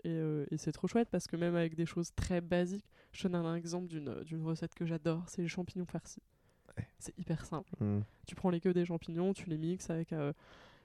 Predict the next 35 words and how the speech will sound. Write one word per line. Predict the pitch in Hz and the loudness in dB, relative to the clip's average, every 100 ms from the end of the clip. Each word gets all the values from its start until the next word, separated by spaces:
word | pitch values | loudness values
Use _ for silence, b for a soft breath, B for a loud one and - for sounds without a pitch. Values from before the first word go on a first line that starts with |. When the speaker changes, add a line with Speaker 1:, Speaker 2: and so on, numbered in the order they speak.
| b | b
Speaker 1:
une, | 180 180 | 2 6
une | 165 160 165 170 | 6 6 6 4
échalote, | 175 180 165 175 190 | 4 4 6 6 4
un | 165 | 0
peu | - | 0
d'oignon, | 156 151 151 156 175 175 | 0 0 0 0 0 2
euh, | 139 127 123 | 2 2 2
voilà, | 135 147 160 | 2 2 2
deux, | 151 | 0
trois, | - - 160 151 | 0 2 2 2
du | 151 | -2
persil, | - 160 - - 180 | -4 -2 -2 2 4
un | 170 151 | 4 0
petit | - | -6
peu | - 165 | -2 0
de | 156 | 2
fromage | 151 - 156 151 | 0 2 2 2
frais. | - 151 180 214 _ | 0 2 2 -2 _
Tu | - 170 | -10 -6
mets | 151 | -4
ça | 156 180 | -2 -2
dans | 170 | -2
ton | 156 147 147 | -4 -8 -10
champignon, | 147 - 160 - 143 165 185 | -8 -8 -8 -6 -4 -4 -2
paf, | 175 - - | -2 -2 -8
au | 160 | -10
four. | - 170 - _ _ _ _ _ | -4 -4 -4 _ _ _ _ _
C'est | - 151 | 0 0
juste | 170 - | 0 -6
une | 147 | -8
tuerie. | - 180 185 165 | -2 2 2 0
Ça | - 120 | 2 6
Speaker 2:
Ouais. | 110 | 8
Speaker 1:
prend, | 104 185 | 8 8
euh, | 151 | 4